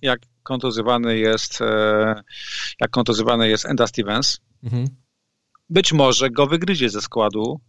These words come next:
Speaker 1: No, ciężko gdybać, jak to będzie. E, cały zespół nagle zaczął się liczyć w walce o utrzymanie, ale kalendarz jest przeraźliwie niekorzystny. W dwudziestej trzeciej kolejce Chelsea,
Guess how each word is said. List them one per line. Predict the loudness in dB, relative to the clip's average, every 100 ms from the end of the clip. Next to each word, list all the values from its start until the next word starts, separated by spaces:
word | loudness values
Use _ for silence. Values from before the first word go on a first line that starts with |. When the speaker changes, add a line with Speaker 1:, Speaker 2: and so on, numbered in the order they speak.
| _ -12
Speaker 1:
No, | -12 -12 _ -4
ciężko | 0 2 2 0
gdybać, | 0 0 0
jak | -2
to | -4
będzie. | -2 -2 -2 -2 -6 _ -20 -20 _ -8
E, | -4 -2 0 2 2 0 -6 _ _ _
cały | -4 2 6 6
zespół | 4 0 0 0 0 -4 _ _ _ _ _ _ _ _ _ -4
nagle | 0 2 2 4 2 0 -8 _ _ _ _ -8
zaczął | -4 -2 -4
się | -4
liczyć | -4 -4 -4 -2
w |
walce | 0 0 0 -4
o |
utrzymanie, | -2 -2 -2 -2 -2 -2 -2 -4 _ _ _ _ _ _
ale | -2 0
kalendarz | 2 2 2 0
jest | -2 -4
przeraźliwie | -2 -2 -2 -6 -4 -4 -4 -8 -8
niekorzystny. | -8 -4 -2 -2 -4 -10 -12
W |
dwudziestej | -2 0 2 0
trzeciej | -2 -2
kolejce | 2 2 2 0
Chelsea, | 0 0 -2 -6